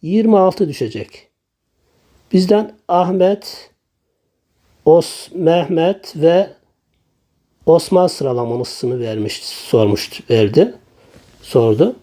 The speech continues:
Ahmet ilk sırada yirmi altı olması lazım. Bu değil, değil, değil. Sadece Ahmet ilk sırada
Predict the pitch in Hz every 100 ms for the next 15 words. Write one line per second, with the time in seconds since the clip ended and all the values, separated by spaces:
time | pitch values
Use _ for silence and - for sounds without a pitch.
0 | _ _ _ _ _ - 151 175 226 220
1 | 190 175 - 147 131 135 135 123 117 -
2 | 120 107 101 - 107 101 107 156 185 175
3 | 214 190 160 143 117 143 - _ 208 208
4 | 113 139 185 - _ - 123 117 190 -
5 | - - _ _ _ - - 208 165 139
6 | 143 196 - 143 143 165 202 - - -
7 | 165 - 139 117 143 196